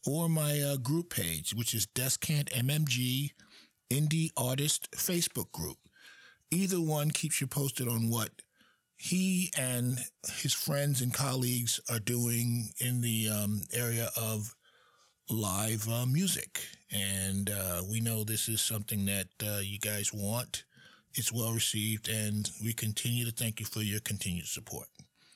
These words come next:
I've also been supporting the National Independent Venue Association in their Save Our Stages campaign,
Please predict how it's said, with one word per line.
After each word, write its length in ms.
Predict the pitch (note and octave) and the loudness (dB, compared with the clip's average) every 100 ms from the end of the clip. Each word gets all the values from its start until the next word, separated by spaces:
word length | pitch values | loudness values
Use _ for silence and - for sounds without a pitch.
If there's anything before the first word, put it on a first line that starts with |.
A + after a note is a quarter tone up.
| - - - - - - _ _ _ _ _ _ _ _ _ _ - | -20 -20 -20 -20 -20 -20 _ _ _ _ _ _ _ _ _ _ -4
I've 160 | B2 A2+ | 0 0
also 320 | E3 F#3 F#3 | 0 0 0
been 180 | D3 D3 | 0 0
supporting 640 | - B2 - C3 A#2+ A#2 | 0 -2 0 0 2 2
the 100 | G#2+ | 2
National 480 | G#2 B2+ D#3 - C#3 | 2 2 2 0 0
Independent 760 | C3+ C#3+ C#3+ - C3+ B2+ A#2+ - _ _ _ - | 0 0 0 0 0 2 -2 -8 _ _ _ -6
Venue 400 | A#2+ D3+ F3+ C#3+ | 0 4 4 4
Association 840 | A#2+ - G#2 G2 - F2 F#2+ G#2 F#2+ | 2 0 0 -2 0 0 0 -2 -2
in 160 | A2+ B2 | 0 0
their 300 | A#2+ A#2 A2+ | 0 0 0
Save 440 | - - D3 D#3+ | 2 2 2 0
Our 140 | D3+ C#3+ | 0 0
Stages 580 | - D#3+ E3+ C#3+ G2+ | 0 0 0 0 -2
campaign, 680 | - F#2+ F2 - F2 D2 | -2 -2 -2 -2 -4 -4